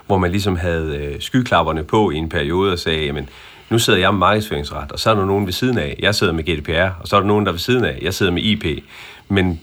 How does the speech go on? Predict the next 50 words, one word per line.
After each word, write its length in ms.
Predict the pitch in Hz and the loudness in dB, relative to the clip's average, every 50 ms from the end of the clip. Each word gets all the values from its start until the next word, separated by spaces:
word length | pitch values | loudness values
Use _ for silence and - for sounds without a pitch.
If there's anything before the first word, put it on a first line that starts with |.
| - - | -8 -2
hvis 160 | 87 101 98 | -2 -2 2
du 100 | - 104 | 2 2
ikke 140 | 117 123 127 | 2 4 2
ligesom 200 | 131 120 117 98 | 0 0 0 0
mestrer 460 | 98 104 110 110 110 - 82 80 80 | 2 2 0 0 -2 -2 -2 -2 -2
at 80 | 80 | -2
se 160 | - - 90 85 | -4 -4 -4 -2
hen 240 | 85 101 - 107 | 0 2 2 2
over 200 | 90 80 73 73 | 2 0 -2 -4
de 160 | 73 - 98 92 | -6 -6 -6 -4
der 220 | 92 85 78 73 - - - - - - - - - _ - | -2 -2 -4 -4 -8 -12 -18 -20 -20 -20 -20 -20 -20 _ 4
bånd 240 | - 104 98 - - | 4 4 4 4 0
der, 180 | 85 80 76 - - - - - | -2 -2 -2 -4 -8 -10 -6 -4
jamen, 200 | 82 87 87 82 | -2 -2 -2 -2
så 120 | - 110 | -2 -4
får 220 | 104 - 110 95 | -2 0 0 0
du 60 | 87 90 | 2 0
ikke 160 | 95 98 - | 0 0 2
helheden 420 | 117 110 110 107 104 82 73 80 | 0 0 2 2 0 0 0 -2
med, 200 | 80 80 82 98 | -2 -2 -2 -2
fordi 380 | - - 87 76 78 76 71 - _ _ - | -4 -4 -6 -6 -6 -8 -10 -12 _ _ -2
bare 120 | 76 78 | -2 -2
for 100 | - 85 | -2 -4
at 60 | 78 | -4
tage 120 | - 87 87 | -4 0 2
markedsføringsrettens 720 | 87 92 98 92 - - 78 76 - - 73 76 76 - | 2 2 2 0 -2 -4 -6 -6 -4 -4 -4 -4 -2 0
område, 380 | 87 101 107 101 87 85 85 - - - - - - - _ | 0 2 2 2 2 0 0 -2 -8 -16 -20 -20 -20 -8 _
jamen, 200 | 101 92 90 82 | -2 -2 0 2
ofte 260 | 87 95 98 - - | 0 0 0 -2 -6
så 140 | 80 - 95 | -6 -4 -4
bliver 160 | 82 92 92 | -2 -2 0
der 80 | 85 90 | 0 0
jo 60 | 87 | 0
behandlet 320 | 85 92 104 104 104 95 - | 0 0 0 0 0 -2 -2
personoplysninger, 920 | 104 - 151 135 98 82 78 76 76 71 - - - - 76 78 - - - | -2 -2 0 0 0 0 -2 -4 -8 -10 -8 -10 -10 -10 -10 -12 -14 -10 -10
og 100 | - 92 | -2 -2
du 80 | 107 | 0
misser 300 | 104 110 123 123 - - | 2 2 2 2 0 -4
simpelthen 280 | 82 - 87 85 87 82 | -4 -2 -2 -2 -2 -2
nogle 160 | 82 82 78 | -2 -2 -4
aspekter, 420 | 73 - - 90 90 90 - 73 73 | -4 -4 -2 -2 -2 -2 -2 -6 -6
hvis 200 | 69 78 - - | -6 -6 -6 -4
du 100 | 85 82 | -4 -4
ikke 200 | 87 87 - - - - - - - - | -4 -4 -6 -14 -20 -20 -20 -20 -20 -14
får 180 | - - 90 80 | -4 -2 -2 -2
det 80 | 76 | 0
hele 240 | 76 90 92 95 87 | 0 -2 0 0 -2
med. 160 | 73 71 73 | -2 -4 -4
Og, 260 | 73 73 - 82 87 | -4 -4 -2 -2 -2
øh, 80 | 85 | -2